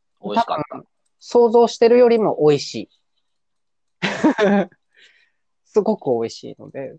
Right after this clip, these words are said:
Speaker 2: これはやってほしいです。なんかね、
Speaker 1: これは、うん。
Speaker 2: 豚ちゃんに食べてもらったよね、前ね。
Speaker 1: そうそう。あの、マーヤの家に出して、行った時に出してもらったことがあっ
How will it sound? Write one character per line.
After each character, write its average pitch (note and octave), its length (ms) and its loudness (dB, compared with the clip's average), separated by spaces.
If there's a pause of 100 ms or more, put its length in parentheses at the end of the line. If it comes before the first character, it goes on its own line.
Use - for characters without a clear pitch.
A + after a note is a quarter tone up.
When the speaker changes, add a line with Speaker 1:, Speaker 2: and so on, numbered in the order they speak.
Speaker 2:
こ E3 80 -6
れ C#3+ 60 -6
は C3+ 160 -4
や A#2+ 100 -4
っ - 60 -18
て - 120 -16
ほ A#2 160 -18
し - 200 -16
い - 40 -20
で - 200 -20
す。 - 160 -20 (340)
な F3+ 120 -4
ん D#3+ 40 -4
か C#3 120 -4
ね、 A2 120 -8
Speaker 1:
こ D3 80 -6
れ D#3 60 -4
は、 D3+ 180 -6 (600)
う G3 80 -20
ん。 D#3+ 160 -20 (520)
Speaker 2:
豚 G#3 200 -2
ち - 80 -8
ゃ C4 80 -2
ん B3+ 80 -2
に B3 100 -2
食 A3+ 220 -6
べ B3 100 0
て - 320 -12
も C3 120 -4
ら C3 80 0
っ C3 80 -10
た C#3+ 100 -10
よ A2+ 100 -8
ね、 B2 100 -10
前 A#2+ 240 -10
ね。 E3+ 260 -10 (720)
Speaker 1:
そ E3 140 -4
う C3 60 -4
そ A#2 200 -6
う。 - 60 -16
あ G#2+ 100 -14
の、 A2+ 80 -14
マ D3 140 -4
ー E3 80 -2
ヤ B2 80 -8
の G#2 100 -14
家 G#2 160 -12
に G2 120 -16
出 A2 120 -12
し - 60 -20
て、 G2 120 -20 (180)
行 G2 100 -20
っ - 20 -20
た A#2 120 -8
時 G2+ 200 -14
に F#2 140 -20
出 B2+ 120 -8
し - 60 -20
て G#2 60 -16
も F2 140 -16
ら E2 60 -18
っ - 20 -20
た F#2 80 -18
こ F2 100 -16
と F2 80 -18
が D#2+ 120 -14
あ - 20 -14
っ - 80 -20